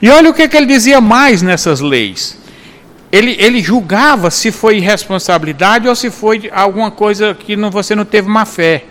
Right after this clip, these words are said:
Ele julgava, é, essas situações. Tinha uma lei também em relação às leis sociais que dizia o seguinte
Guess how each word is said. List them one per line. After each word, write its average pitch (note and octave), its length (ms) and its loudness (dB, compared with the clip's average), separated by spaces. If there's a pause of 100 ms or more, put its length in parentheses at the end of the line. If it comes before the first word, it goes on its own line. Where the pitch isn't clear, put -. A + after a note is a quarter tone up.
Ele G3+ 200 2
julgava, G#3+ 760 2 (500)
é, A#2+ 200 -10 (340)
essas D#3+ 280 2
situações. C3+ 1040 -4 (1120)
Tinha C4+ 380 0
uma G3+ 260 0
lei E3+ 240 0
também E3+ 400 -2
em - 20 0
relação E3 400 0
às D3 140 0
leis C#3+ 240 -2
sociais C#3+ 960 -2 (420)
que E3 120 -12
dizia G3 300 0
o A#3 40 -2
seguinte E3+ 800 -4